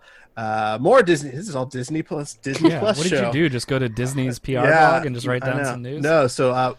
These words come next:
Speaker 1: news about Mu-, Mulan coming, of course, to Disney Plus and the price tag attached to it. Uh, some game news with Halo Infinite,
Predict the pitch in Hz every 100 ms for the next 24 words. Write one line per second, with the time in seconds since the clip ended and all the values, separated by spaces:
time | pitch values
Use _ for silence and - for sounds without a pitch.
0 | - 143 143 135 131 120 123 - 156 147
1 | 139 143 143 143 - 131 127 123 120 -
2 | 127 - - 123 120 113 117 113 117 117
3 | 110 110 - 110 110 110 107 104 - 147
4 | - - 127 123 _ - - - - 113
5 | 117 - 165 156 156 151 147 135 127 117
6 | - 131 123 127 120 - 120 113 -